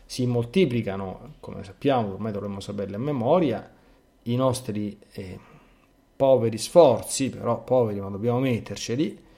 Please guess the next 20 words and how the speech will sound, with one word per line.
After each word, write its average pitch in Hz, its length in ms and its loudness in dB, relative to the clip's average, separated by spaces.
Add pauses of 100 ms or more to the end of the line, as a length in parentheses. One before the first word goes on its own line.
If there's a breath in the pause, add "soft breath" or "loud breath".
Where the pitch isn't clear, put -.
(280 soft breath)
per 123 160 4
aprire 139 260 6
tutte 156 220 4
quante 135 300 4
le 117 100 2
porte 127 320 2
possibili, 127 680 0
che 98 80 -10
ben 101 200 -6
conosciamo, 107 840 0
o - 340 -14
dovremmo 95 300 -10
conoscere 104 500 -4
quali, 98 320 -6
quali 139 200 -6
sono, 123 460 -4 (640 soft breath)
perché 135 280 -2
il 156 240 0
divino 113 320 -2
volere 135 580 0